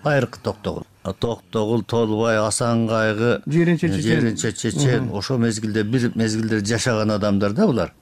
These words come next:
Speaker 1: Э,
Speaker 2: Же Роман Нурчуулунан башталат экен
Speaker 1: Э,
Speaker 2: негизи.
Speaker 1: Роман
Speaker 2: Анан
Speaker 1: Нурчу-,
Speaker 2: Жайсаң.
Speaker 1: Жайсаң, ошентип келет. Анан кийин
Speaker 2: Мгм.
Speaker 1: мынабу, э, кийинкилерден эң мыкты алгачкы,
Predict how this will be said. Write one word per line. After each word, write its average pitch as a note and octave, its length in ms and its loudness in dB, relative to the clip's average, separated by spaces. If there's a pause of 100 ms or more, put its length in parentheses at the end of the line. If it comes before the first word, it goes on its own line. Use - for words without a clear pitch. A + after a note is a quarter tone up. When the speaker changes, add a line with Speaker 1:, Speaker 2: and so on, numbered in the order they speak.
(200)
Speaker 1:
Э, G3+ 160 2
Speaker 2:
Же F#3 100 4
Роман G3+ 380 2
Нурчуулунан G3+ 640 2
башталат C#3 360 -2
экен B2 220 2
Speaker 1:
Э, - 20 4
Speaker 2:
негизи. C#3 120 2
Speaker 1:
Роман A#2 320 2
Speaker 2:
Анан F3+ 180 4
Speaker 1:
Нурчу-, E3 60 2
Speaker 2:
Жайсаң. D#3 560 0
Speaker 1:
Жайсаң, A2+ 640 0 (380)
ошентип G#2 380 -2
келет. A2+ 280 0
Анан A#2 280 2
кийин B2 260 2
Speaker 2:
Мгм. A#2 140 -4 (300)
Speaker 1:
мынабу, A#2+ 500 0
э, G2 420 0
кийинкилерден A#2+ 1000 0 (100)
эң C3 300 0
мыкты A#2+ 420 -4 (160)
алгачкы, A#2 600 -4